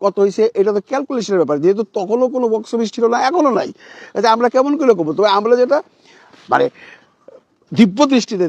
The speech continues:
দেখতেছি যে বরবাদ যেভাবে ব্যবসা করছে, এটা আগের ছবিগুলো করে নাই, এটা কিন্তু আবার বলা যাবে না। কারণ এতগুলো হলে চলছে। আপনার একটা কথা বলে রেখেন,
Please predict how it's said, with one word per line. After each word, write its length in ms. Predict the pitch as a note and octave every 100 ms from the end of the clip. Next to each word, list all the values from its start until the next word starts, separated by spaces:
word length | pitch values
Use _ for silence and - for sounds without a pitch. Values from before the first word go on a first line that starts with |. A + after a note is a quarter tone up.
| C#3
দেখতেছি 380 | - C3 F3+ F#4 A4 _ _ _ B2
যে 80 | C#3 B2
বরবাদ 340 | F3+ F#3 A#3 A3+ B2
যেভাবে 320 | E3+ D#3+ A#3 A#3+
ব্যবসা 200 | - F#3+ C#3+
করছে, 220 | - F2 - _ _ _ _ _ _ _ _ _ _ _ -
এটা 160 | G3 G#3 - G3
আগের 160 | G#3 F#3
ছবিগুলো 300 | E3 E3 F#3 -
করে 160 | G3 A3 A3+
নাই, 120 | A#3+ D#4+ - _ A3
এটা 120 | B3
কিন্তু 140 | C4+ C#4+
আবার 120 | B3+ C4
বলা 120 | B3 A3
যাবে 140 | C#3 A#2
না। 60 | - _ -
কারণ 200 | G3 A#3 E4 _ - - - _ _ -
এতগুলো 320 | G3+ C#4 D#4 A#3+
হলে 160 | A3 G3 E3+
চলছে। 240 | C3 - B2+
আপনার 160 | C#3+ G#3
একটা 120 | G#3+ A3+
কথা 120 | A#3 A#3+
বলে 120 | A#3
রেখেন, 160 | G#3 D3